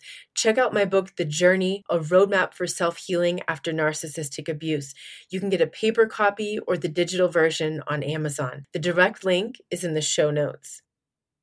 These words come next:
If you're looking for a therapist in your area who can help you recover after the trauma of abuse, check out the link in the show notes for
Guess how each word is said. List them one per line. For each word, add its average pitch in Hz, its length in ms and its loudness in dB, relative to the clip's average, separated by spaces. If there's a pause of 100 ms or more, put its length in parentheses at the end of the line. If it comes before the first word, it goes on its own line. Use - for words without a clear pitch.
(100)
If 185 140 -8
you're 220 160 6
looking 233 400 4
for 208 120 6
a 185 40 4
therapist 185 640 4
in 180 100 0
your 175 160 0
area 180 360 8
who 190 120 -6
can 185 160 -12
help 208 320 -6
you 190 100 -8
recover 185 640 0
after 160 240 -2
the 156 120 0
trauma 160 400 -2
of 160 200 -4
abuse, 165 520 -4 (340)
check 254 180 4
out 254 140 4
the 233 80 8
link 240 180 6
in 247 60 2
the 202 80 2
show 214 300 2
notes 185 440 2
for 196 300 0